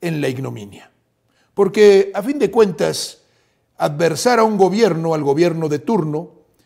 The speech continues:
decirle que se está en contra de lo que hace,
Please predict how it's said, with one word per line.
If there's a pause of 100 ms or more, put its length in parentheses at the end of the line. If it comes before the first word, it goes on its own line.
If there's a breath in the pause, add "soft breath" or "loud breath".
(240)
decirle
que
se
está
en
contra
de
lo
que
hace,